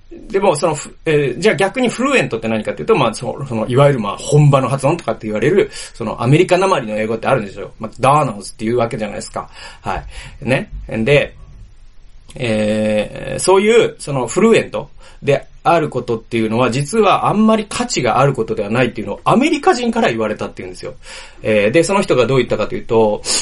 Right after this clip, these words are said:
えー、「英米以外の人々が英語を話すときに期待されていることはフルエントに話すことではなくて、インフォーマティブな内容を語ってくれているかどうかである」ということです。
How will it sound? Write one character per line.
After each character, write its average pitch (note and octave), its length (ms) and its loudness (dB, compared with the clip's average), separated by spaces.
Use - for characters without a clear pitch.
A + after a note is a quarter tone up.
え A2+ 100 -2
ー、 - 60 -2
「英 G#3+ 280 6
米 G#3 240 0
以 G#3 40 -2
外 E3+ 160 0
の A#2 100 0
人 C3 220 -2
々 A2+ 240 0
が A#2+ 240 2
英 C#3 200 4
語 C#3+ 100 4
を C3+ 60 4
話 D3 220 0
す - 40 -8
と - 80 -4
き - 100 -10
に A2 140 0
期 - 100 -12
待 D3 180 2
さ - 120 0
れ D3+ 140 2
て D3+ 120 2
い D3 60 2
る C#3 60 -4
こ A2 100 -2
と G#2+ 80 -6
は G2+ 80 2
フ - 240 -6
ル B3 220 0
エ - 20 4
ン A#2+ 80 0
ト G#2 80 -6
に G#2+ 100 -4
話 A#2 260 -4
す - 60 -10
こ A2 100 -6
と G2+ 120 -6
で G2+ 80 -6
は G2+ 60 -8
な G2+ 100 -8
く - 100 -20
て、 - 280 -4
イ E3 100 0
ン C4+ 240 2
フ C#4 180 -2
ォ - 20 6
ー B3+ 40 6
マ E3 140 2
テ - 160 -6
ィ A2+ 60 -2
ブ A2 140 0
な C#3+ 160 2
内 C3+ 360 -2
容 F#3 240 2
を F3 60 -2
語 - 180 -10
っ F3 120 -6
て - 260 -10
く F3 220 -8
れ E3+ 120 -4
て E3 200 -6
い E3 120 -2
る E3 140 -2
か A2 160 -6
ど A2+ 240 -2
う F#2+ 80 -6
か G2 160 -6
で G#2+ 240 -2
あ G#2 160 -6
る」 A2+ 160 -4
と G#2+ 120 -12
い F#2+ 80 -10
う - 20 -16
こ - 100 -16
と - 80 -16
で - 80 -16
す。 - 140 -16